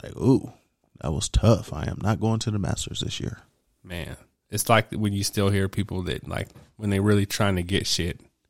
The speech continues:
Speaker 2: it, it has, when you take that L, man, it's no good.
Speaker 1: No.
Speaker 2: No.
Speaker 1: It's been many years like this, so
Speaker 2: Mm.
Speaker 1: maybe one, one year they'll, they'll invite the Negroes out
Speaker 2: Keep
Speaker 1: there.
Speaker 2: on pushing.
Speaker 1: Keep on pushing.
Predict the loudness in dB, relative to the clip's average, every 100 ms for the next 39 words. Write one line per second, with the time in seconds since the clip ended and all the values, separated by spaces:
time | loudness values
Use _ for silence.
0 | _ _ _ _ _ _ _ _ _ _
1 | _ -20 -12 -10 -8 -6 -6 -4 -4 -6
2 | -6 -6 -4 0 0 2 2 2 2 0
3 | -2 -4 -4 -4 -2 -4 -6 -10 _ _
4 | -8 -2 -2 -4 -10 -8 -6 -2 2 6
5 | 6 6 6 4 2 -2 -4 -6 -6 -6
6 | -4 -2 -2 -4 -4 -8 -14 _ _ _
7 | _ _ _ 2 6 8 8 4 2 -2
8 | -6 0 2 4 4 4 4 2 0 2
9 | 4 4 2 2 2 2 0 -4 -6 -6
10 | -4 -4 -2 0 -2 0 0 2 0 -2
11 | -4 0 4 6 8 8 8 4 -8